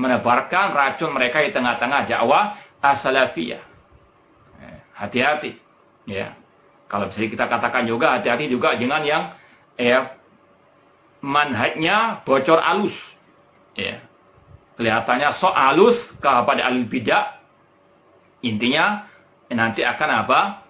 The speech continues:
Istilahnya menghancurkan dakwah as-salafiyah dari, dari dalam. Ini juga salah satu ciri khas ahli bidah.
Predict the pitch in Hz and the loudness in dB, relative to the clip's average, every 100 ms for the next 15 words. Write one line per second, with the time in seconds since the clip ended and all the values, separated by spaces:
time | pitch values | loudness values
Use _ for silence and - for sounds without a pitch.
0 | _ _ - 110 - 113 113 139 156 131 | _ _ -10 -10 -4 -2 0 2 0 -2
1 | 104 110 107 160 160 127 104 113 117 131 | -2 -2 0 0 2 0 0 0 2 4
2 | 160 - 135 - 131 127 - 147 107 113 | 4 2 -2 -2 0 0 0 -2 0 0
3 | 135 165 - 117 120 110 131 143 - - | 2 0 0 0 0 0 0 -2 -6 -14
4 | _ _ _ _ _ _ 117 160 139 123 | _ _ _ _ _ _ -2 0 2 2
5 | 190 - - 123 120 120 - 180 165 135 | 0 0 -4 0 2 2 0 0 -2 -2
6 | 127 170 196 190 131 127 123 107 117 117 | 0 2 0 0 -2 0 0 -2 -2 -2
7 | - | -4